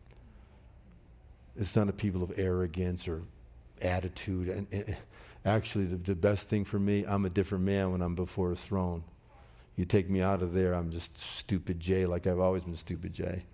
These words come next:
But in there I have value because he's valuable.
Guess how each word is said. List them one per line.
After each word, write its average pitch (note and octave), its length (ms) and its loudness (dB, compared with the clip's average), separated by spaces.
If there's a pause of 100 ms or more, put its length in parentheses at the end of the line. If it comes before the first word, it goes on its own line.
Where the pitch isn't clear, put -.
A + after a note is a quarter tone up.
(1200)
But G2 140 2
in G2 280 0
there G#2 340 4
I F#2 60 4
have F2+ 240 0
value F2+ 520 -2 (1400)
because F#2 300 0
he's F#2 340 0
valuable. E2 760 -4